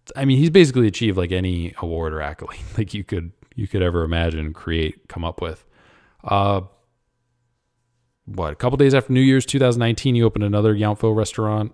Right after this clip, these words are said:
uh, La Calenda, which is, like, a, like, a Mexican cuisine. Um, so, like, with the opening of that, like, the locals, instead of calling it Yountville, they call it Kellerville because he has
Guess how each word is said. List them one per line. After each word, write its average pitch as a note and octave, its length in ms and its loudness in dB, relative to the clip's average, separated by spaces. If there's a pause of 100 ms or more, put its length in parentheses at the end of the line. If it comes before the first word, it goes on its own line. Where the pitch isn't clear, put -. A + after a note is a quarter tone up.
uh, F2+ 220 -4
La F2+ 240 -2 (520)
Calenda, G#2+ 640 -2
which - 240 -8
is, F#2 120 -10
like, E2+ 220 -6
a, E2 340 -6 (960)
like, - 80 -6
a A#2 60 0
Mexican A2+ 680 -2 (480)
cuisine. C3 720 0 (140)
Um, F#2+ 760 -2 (320)
so, - 280 -4
like, F2 560 -4 (400)
with A#2 520 0
the A#2+ 120 0
opening A2 420 2
of F#2+ 120 -4
that, G2 520 -2 (500)
like, G2 180 -8
the G2+ 100 -4
locals, G2 760 -2
instead G2 400 -4
of F#2+ 140 -4
calling F#2 300 -2
it F2+ 120 -12
Yountville, F2+ 460 -4
they F#2 100 -2
call F2 220 -4
it - 100 -12
Kellerville F#2+ 540 -4
because F2+ 260 -8
he F2 120 -8
has F2 480 -8